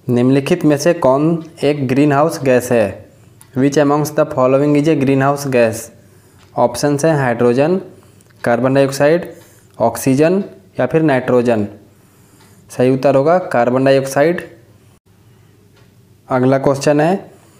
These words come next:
निम्नलिखित में से किसका गलनांक पानी से कम है?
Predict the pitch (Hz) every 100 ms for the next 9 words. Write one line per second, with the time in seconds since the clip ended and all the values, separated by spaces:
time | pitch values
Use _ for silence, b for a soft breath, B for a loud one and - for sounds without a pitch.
0 | b b b 120 127 147 151 160 180 147
1 | 139 180 165 135 135 165 147 131 123 131
2 | 143 175 175 - - _ 123 123 143 143
3 | 160 139 123 107